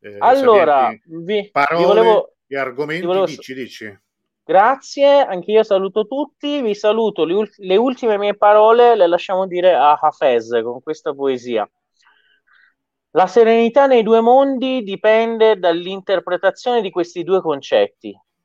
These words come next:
Speaker 2: Fedeltà con gli amici, pazienza coi nemici. Nella terra dei buoni a noi non ci hanno fatto entrare. Se tu non sei soddisfatto,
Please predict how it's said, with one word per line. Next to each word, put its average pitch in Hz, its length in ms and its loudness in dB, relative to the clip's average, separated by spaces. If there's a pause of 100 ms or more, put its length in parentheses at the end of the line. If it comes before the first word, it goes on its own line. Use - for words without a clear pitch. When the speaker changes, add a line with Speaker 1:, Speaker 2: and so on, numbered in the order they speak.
Speaker 2:
Fedeltà 175 580 2
con 196 140 2
gli 170 120 -4
amici, 214 680 -4 (400)
pazienza 190 640 -2
coi 139 180 -2
nemici. 110 640 -10 (340)
Nella 160 260 0
terra 220 280 4
dei 165 180 0
buoni 220 760 0 (540)
a 131 120 -2
noi 190 380 0
non 165 180 -2
ci - 120 -4
hanno 147 200 -2
fatto 170 300 -2
entrare. 110 680 -2 (300)
Se - 240 -8
tu 233 140 -2
non 185 180 -2
sei 185 180 -4
soddisfatto, 147 1000 -4